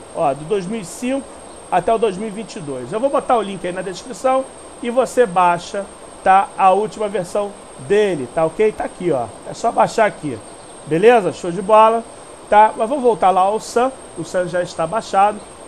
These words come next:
Você precisa também ir na tua, no teu X-Plane onze.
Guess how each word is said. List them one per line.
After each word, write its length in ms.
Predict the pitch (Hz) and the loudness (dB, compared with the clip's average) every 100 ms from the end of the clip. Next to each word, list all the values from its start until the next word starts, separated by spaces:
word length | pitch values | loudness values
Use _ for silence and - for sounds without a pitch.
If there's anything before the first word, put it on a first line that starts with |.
| - | -6
Você 240 | 208 277 | 0 0
precisa 500 | 269 262 - 294 254 | 0 -8 -6 -2 0
também 480 | 247 190 208 208 185 | 0 -2 -2 -6 -4
ir 200 | 262 233 - - - - - | -4 -6 -8 -20 -20 -20 -16
na 240 | 202 240 220 | -4 0 0
tua, 420 | - 262 262 262 | 0 2 2 2
no 120 | 202 | -4
teu 180 | 175 254 | 0 0
X-Plane 500 | 254 - - 180 185 247 | 0 -6 -8 -6 -4 -2
onze. 420 | 185 226 139 | -2 -2 -4